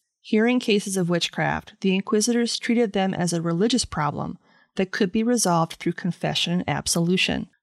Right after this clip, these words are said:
Perhaps because of this lenient stance, or relative absence of persecution, witchcraft accusations and confessions in Mexico rarely went beyond simple acts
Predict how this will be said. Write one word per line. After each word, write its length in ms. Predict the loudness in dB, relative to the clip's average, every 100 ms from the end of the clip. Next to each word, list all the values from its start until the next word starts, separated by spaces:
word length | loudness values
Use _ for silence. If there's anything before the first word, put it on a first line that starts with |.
| _
Perhaps 460 | -2 2 2 2 0
because 360 | -4 -2 -2
of 100 | -2
this 220 | -2 -2 0
lenient 400 | 2 4 2 0
stance, 600 | 0 2 2 0 -4 -10 _ _ -4
or 160 | 0 2
relative 460 | 2 0 -2 -4 -2
absence 520 | -2 0 0 0 0
of 180 | -4 -4
persecution, 880 | -2 -2 -2 -2 -2 -2 -4 -6 -10 _ _ 0
witchcraft 600 | 2 2 -2 -2 -2 -2
accusations 760 | -2 0 0 2 2 0 -4
and 160 | -4 -4
confessions 600 | -4 -2 -2 0 0 2
in 120 | 2
Mexico 600 | 2 0 -6 -6 -4 -4 -4
rarely 520 | -2 2 4 4 2
went 280 | 0 -2 -2
beyond 340 | -2 0 0 -4
simple 380 | -6 -6 -6 -2
acts 420 | -2 -2 -4